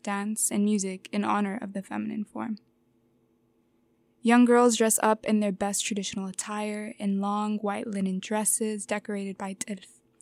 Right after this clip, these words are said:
a geometric pattern that lines the collar and length of the skirt. Women freshly braid their hair in traditional Albaso style, raised cornrows with hair hanging loose in the back.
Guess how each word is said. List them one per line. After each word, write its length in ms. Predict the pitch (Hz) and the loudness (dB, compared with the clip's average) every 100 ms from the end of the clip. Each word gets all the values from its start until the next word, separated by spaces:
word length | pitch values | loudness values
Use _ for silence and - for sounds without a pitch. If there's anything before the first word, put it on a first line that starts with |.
| - - - - | -20 -20 -12 0
a 80 | 220 | 2
geometric 600 | 226 233 226 - 220 - | 6 6 6 2 -2 -4
pattern 400 | 202 196 196 196 | -6 -4 -2 -2
that 180 | 202 | -2
lines 240 | 202 196 196 | -2 -4 -4
the 80 | 208 | -6
collar 420 | - 196 190 196 | -6 -6 -6 -8
and 180 | 311 190 | -6 -6
length 300 | 185 185 - | -6 -10 -12
of 120 | 190 | -12
the 60 | 190 | -2
skirt. 540 | - - 247 - - - _ _ _ _ _ _ _ _ _ _ _ _ | -2 -2 -10 -12 -18 -20 _ _ _ _ _ _ _ _ _ _ _ _
Women 260 | 220 220 214 | 4 4 4
freshly 500 | - 208 - 262 294 | 2 0 0 2 2
braid 300 | 214 196 190 | 2 -2 -2
their 160 | 214 | -2
hair 260 | 208 202 196 | -2 -2 -2
in 140 | 220 | -2
traditional 540 | 202 214 202 - 214 214 | -2 -2 -2 -2 -2 0
Albaso 500 | 202 196 202 - 214 | -2 -4 -4 -2 0
style, 540 | - 202 196 196 240 _ _ _ - | 0 0 -8 -10 -12 _ _ _ -8
raised 320 | 220 214 220 - | 2 4 4 2
cornrows 480 | 220 220 214 220 | 0 2 2 0
with 120 | 214 196 | -2 -4
hair 320 | 196 202 208 | -6 -4 -4
hanging 400 | 202 202 202 202 | -4 -6 -4 -2
loose 180 | 196 214 | 0 0
in 80 | |
the 80 | 208 | 0
back. 380 | 196 196 220 - | -2 -6 -8 -16